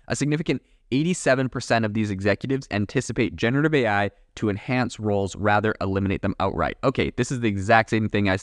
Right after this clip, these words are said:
I saw at my conference a lot, right? Eighty percent, eighty-seven percent think it's just going to enhance roles instead of eliminate them. Why are they saying this? They're the C-suite executives. They don't wanna scare their company, all their employees, to say you're gonna get replaced. They don't wanna be fear-mongering. They wanna say,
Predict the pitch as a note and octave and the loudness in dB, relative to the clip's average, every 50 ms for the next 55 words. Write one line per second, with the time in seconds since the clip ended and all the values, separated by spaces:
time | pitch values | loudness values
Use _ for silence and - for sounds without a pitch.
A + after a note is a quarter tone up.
0 | - - F2+ F#2 - - F#2+ F2+ - F2 F2 - - - C3+ C3 B2 - C3 B2+ | -2 -2 -2 -2 0 2 2 2 2 0 -2 -4 -2 -4 -4 -4 -4 -6 -8 -6
1 | - - - B2 B2 B2 B2 - B2 B2 B2 A#2+ - _ _ _ _ _ _ _ | -6 -6 -4 -2 0 0 0 0 -2 -2 -2 -4 -6 _ _ _ _ _ _ _
2 | _ _ _ - C#3+ D#3 F3+ F#3 F#3+ - F#3 E3+ - - D#3+ D3+ D3+ C#3+ C#3+ C3+ | _ _ _ -4 -2 -2 0 0 0 0 0 0 2 2 2 2 2 2 0 -2
3 | - - - B2+ C#3+ D#3+ E3 - F3 E3 E3+ D#3 - D#3 - - D3+ A#2+ - - | -2 -4 -2 -2 0 0 0 0 0 0 0 0 -2 -2 0 0 0 0 -2 -2
4 | A#2 A2+ A2+ G#2+ - - A#2+ - - - B2 A#2 A2 - G#2+ G2+ G#2 - - B2 | -4 -2 -4 -4 -4 -4 -6 -6 -4 -2 -2 -2 -2 -2 -4 -4 -4 -4 -4 -2
5 | B2 A#2+ - - A2+ G#2+ G#2 G2 G#2 F#2 - G#2 G2+ F#2+ - - G#2+ A2 A2 A2 | -2 -2 -2 -2 0 0 0 0 -2 -4 -2 0 0 0 -2 -4 -2 0 0 0
6 | G#2+ G2 - - - D#2+ D2+ - - - _ _ _ _ - - G2+ B2 C3 C3+ | 0 0 -2 -2 -4 -6 -6 -8 -12 -20 _ _ _ _ -10 -4 0 2 2 4
7 | C3+ C3+ C#3 C3 C3 B2 A#2 - - - A2 A2 A2 G#2 F2 D#2 - - A2 A2+ | 4 2 2 2 2 0 0 -2 -2 0 0 2 2 2 0 0 0 0 0 0
8 | A2 G#2+ - - - - C3+ C3 B2 - - - B2+ B2 A#2+ - - G2+ G#2 G#2 | 0 -2 -4 -6 -4 -2 -2 -2 -2 -4 -6 -4 0 0 0 0 0 -2 -2 0
9 | G2+ G#2+ A2 G#2+ - - F#2+ F2 E2 E2 A2 C3+ F#3+ E3 A#2 B2+ B2 A2 F#2+ - | 2 2 2 2 2 0 -2 -2 -2 -2 0 2 2 2 2 2 0 0 0 -2
10 | - - - - - - G2 G2+ G#2 G2 G2 - - G#2 G2 G2+ A2+ G#2+ G#2 G2+ | -4 -8 -10 -6 -2 0 2 2 2 2 0 0 0 0 0 0 0 2 2 2
11 | G2 G2+ F#2+ F#2 - - G2 G2 G2+ G2+ - - - - G2+ G2+ G2 F#2+ G2 F#2 | 2 2 0 -2 0 0 0 2 0 0 -4 -4 -2 0 2 2 2 0 0 0
12 | F#2+ - - G2 - - G#2 G2+ G2+ - A2+ A#2+ A#2 G2+ A2 A2+ G#2+ G2+ G2+ - | -2 -2 -2 -4 -4 0 0 0 0 2 0 0 2 2 0 0 0 0 -2 -4
13 | - - G2+ G2 F#2+ G2 F#2+ G2 G2+ G2 G#2+ G#2+ G#2+ G#2 A2 A2 A2 G#2+ G#2 - | -2 0 0 2 2 2 2 2 0 0 0 0 2 2 0 0 0 -2 -2 -2
14 | A2+ G#2 G2 | -2 -4 -4